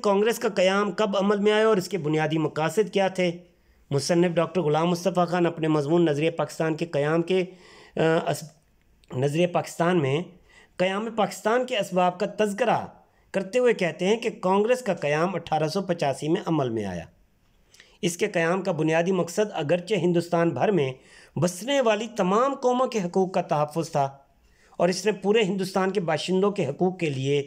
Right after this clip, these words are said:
जिद्दोजहद का ऐलान भी किया, लेकिन वक्त के साथ साथ उसने हिंदुओं की तर्जमानी शुरू कर दी। उर्दू और हिंदी ज़बान का झगड़ा भी इसी जमात ने, अ, खड़ा किया और आखिरकार मुसलमानों के मफादात को भी उसने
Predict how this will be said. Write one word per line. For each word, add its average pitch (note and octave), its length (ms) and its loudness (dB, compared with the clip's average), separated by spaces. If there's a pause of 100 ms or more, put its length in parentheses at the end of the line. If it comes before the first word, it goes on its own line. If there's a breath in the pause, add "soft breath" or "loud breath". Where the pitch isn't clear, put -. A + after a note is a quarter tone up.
(480 soft breath)
जिद्दोजहद G#3 640 0
का A#3 140 2
ऐलान G3 340 2
भी A#3 120 -4
किया, C3 360 0 (500 soft breath)
लेकिन D#3 300 -2
वक्त F3 280 -2
के F#3+ 100 0
साथ E3+ 260 0
साथ F3 260 0
उसने E3+ 260 -4
हिंदुओं D#3+ 320 0
की E3+ 120 -6
तर्जमानी C3 540 -2
शुरू F3 220 -2
कर D3+ 180 -2
दी। C3 180 -6 (580 soft breath)
उर्दू G#3 320 2
और A3 120 2
हिंदी F#3+ 300 2
ज़बान E3+ 300 0
का D#3+ 140 -2
झगड़ा C3+ 340 0
भी F3+ 140 -6
इसी G3 220 -4
जमात E3+ 400 2
ने, E3+ 160 2 (540 loud breath)
अ, D#3+ 200 0
खड़ा D#3+ 280 0
किया E3 360 0 (320 soft breath)
और G#3+ 120 0 (120)
आखिरकार F#3+ 580 0
मुसलमानों F#3 600 2
के G3 140 0
मफादात D3 600 0
को F3 100 2
भी D3+ 160 -2
उसने C#3+ 400 -4